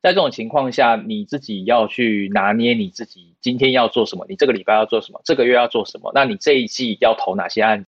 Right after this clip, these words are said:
未来一年你可能有哪些案子可以处分，都是交由你自己去做一些很弹性的调整的，并没有说一定会是怎么样或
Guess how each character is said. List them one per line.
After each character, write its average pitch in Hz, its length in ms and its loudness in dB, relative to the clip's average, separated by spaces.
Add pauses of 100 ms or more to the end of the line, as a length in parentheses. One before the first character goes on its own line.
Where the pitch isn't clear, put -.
(180)
未 143 160 4
来 104 120 0
一 123 80 -6
年 104 220 -8
你 113 80 -8
可 107 140 -4
能 95 80 -8
有 107 100 0
哪 101 160 0
些 107 140 0
案 107 120 4
子 92 120 -8
可 92 80 -6
以 95 80 -4
处 - 260 -12
分， 107 240 -2 (160)
都 143 140 2
是 143 160 -4
交 127 240 2
由 113 160 0
你 98 200 -6
自 127 140 -4
己 101 140 -2
去 107 240 -4
做 104 240 2
一 107 80 -2
些 104 420 4
很 95 220 -2
弹 101 200 -2
性 131 160 -2
的 104 120 0
调 95 260 0
整 101 260 0
的， - 160 -10 (200)
并 165 180 -2
没 135 60 -4
有 110 180 0
说 113 380 2
一 117 100 -6
定 135 240 0
会 127 140 4
是 123 120 -4
怎 - 160 -10
么 95 100 -6
样 110 140 2
或 123 160 2